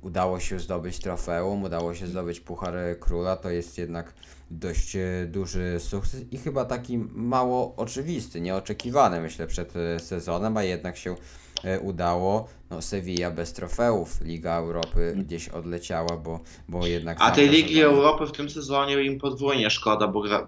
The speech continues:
Speaker 2: finał, finał na ich stadionie, tak?
Speaker 1: Tak, finał na ich stadionie. I też trzeba powiedzieć z całym szacunkiem do Rangersów i do Eintrachtu, to były kluby do ogrania,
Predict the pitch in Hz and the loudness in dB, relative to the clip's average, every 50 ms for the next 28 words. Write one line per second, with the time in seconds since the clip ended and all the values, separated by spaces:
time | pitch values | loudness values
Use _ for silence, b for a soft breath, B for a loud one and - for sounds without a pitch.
0 | - - - 120 107 107 107 107 104 104 101 101 101 - 113 107 107 107 107 107 | -4 0 2 4 6 6 6 6 4 4 2 0 0 2 2 4 4 4 4 6
1 | 110 104 104 - - - 113 107 113 120 110 98 92 87 85 85 90 95 - 98 | 6 4 4 2 2 2 2 4 6 6 6 6 6 2 0 -2 -2 -2 -2 -4
2 | 87 78 71 71 - - 95 95 95 92 90 90 90 90 87 87 - - 90 85 | -6 -8 -8 -12 -12 -8 -6 -4 -2 -2 -2 -2 -4 -4 -4 -6 -6 -6 -6 -6
3 | 80 90 98 104 107 107 110 107 107 113 B B B B B B B B - 117 | -2 -2 0 2 2 2 2 2 0 -2 B B B B B B B B -8 -4
4 | 117 123 117 - - - 117 110 110 - 117 107 101 107 107 107 104 104 98 - | -2 -2 -2 -2 0 2 2 2 4 2 2 2 2 4 2 4 2 2 -2 -4
5 | - - - - - - - - - - 104 104 101 - 104 98 92 - 104 101 | -8 -12 -14 -12 -8 -6 -4 0 2 2 2 2 0 -2 -4 -4 -4 -4 -4 -4
6 | 98 92 - 95 92 90 85 95 95 92 92 92 92 b b b b b b b | -4 -4 -6 -6 -6 -4 -2 0 0 0 0 0 -2 b b b b b b b
7 | - - 92 95 92 82 98 98 95 95 - - 98 85 92 95 87 92 95 95 | -8 -4 -4 -2 -2 0 0 0 0 0 -2 -6 -8 -8 -8 -8 -4 -2 -2 -2
8 | 92 - 90 92 85 - - 98 98 95 - - - 101 101 95 b b b b | -2 -2 -6 -6 -6 -4 -2 -2 -2 -2 -2 -6 -6 -4 -4 -6 b b b b
9 | b - - - 104 113 101 104 107 107 104 104 - - 104 104 101 90 95 98 | b -14 -6 -4 -4 -2 0 2 2 4 4 2 0 0 -2 -2 0 0 -2 -2
10 | 85 101 95 95 92 90 92 95 95 92 87 85 82 78 73 | 0 2 2 4 2 2 2 2 2 4 2 2 0 -4 -8